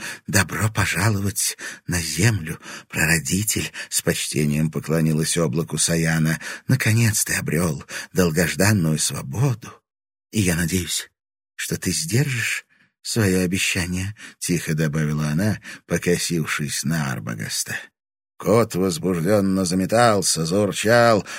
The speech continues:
он то и дело тёрся о ноги ведьмы. В облаке золотистого дыма начали возникать размытые неясные образы.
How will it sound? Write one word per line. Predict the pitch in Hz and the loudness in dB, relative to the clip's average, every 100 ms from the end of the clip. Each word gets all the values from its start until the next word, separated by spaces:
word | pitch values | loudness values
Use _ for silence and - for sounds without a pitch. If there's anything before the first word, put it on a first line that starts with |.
| - | -6
он | 82 85 | -2 -2
то | 73 104 | 0 0
и | 92 | 2
дело | 90 104 95 | 2 2 2
тёрся | 80 - 90 87 64 - - 87 | -4 -4 0 0 -2 -6 -2 -2
о | |
ноги | 85 80 67 80 | 0 -2 0 0
ведьмы. | 80 71 60 64 64 - - _ _ | 0 -2 -2 -2 -2 -4 -12 _ _
В | - 78 | -6 4
облаке | 117 127 120 120 - 110 | 6 6 4 2 4 2
золотистого | 101 104 92 123 107 - 104 107 | 4 2 2 2 0 2 4 4
дыма | 85 110 131 131 | 4 2 4 4
начали | 131 117 120 - 113 | 4 4 2 0 2
возникать | 113 113 90 95 101 101 110 - | 4 4 4 0 2 4 4 2
размытые | 80 101 80 87 120 107 104 107 | 2 2 2 0 2 0 2 2
неясные | 104 101 98 95 87 - 82 92 | 4 2 2 2 0 -2 0 0
образы. | 87 80 64 65 64 62 - | 2 0 -2 -4 -6 -6 -10